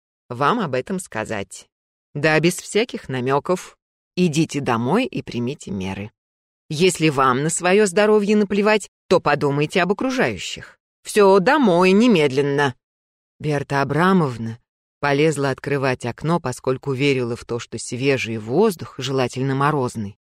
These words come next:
убивает микробов. Главная хранительница устраивала пятиминутки здоровья каждый час, открывая настежь все фрамуги.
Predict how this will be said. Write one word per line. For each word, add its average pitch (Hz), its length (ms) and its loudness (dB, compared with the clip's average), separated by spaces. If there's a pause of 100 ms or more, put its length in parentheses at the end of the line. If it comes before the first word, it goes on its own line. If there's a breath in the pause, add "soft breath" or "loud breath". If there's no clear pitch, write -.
(240)
убивает 147 720 -2
микробов. 113 640 -8 (360)
Главная 190 460 2
хранительница 180 760 -2
устраивала 156 640 -2
пятиминутки 160 680 -4
здоровья 151 520 2
каждый 139 420 -2
час, - 340 -2
открывая 175 560 0
настежь 165 580 -4
все - 280 -8
фрамуги. 139 640 -8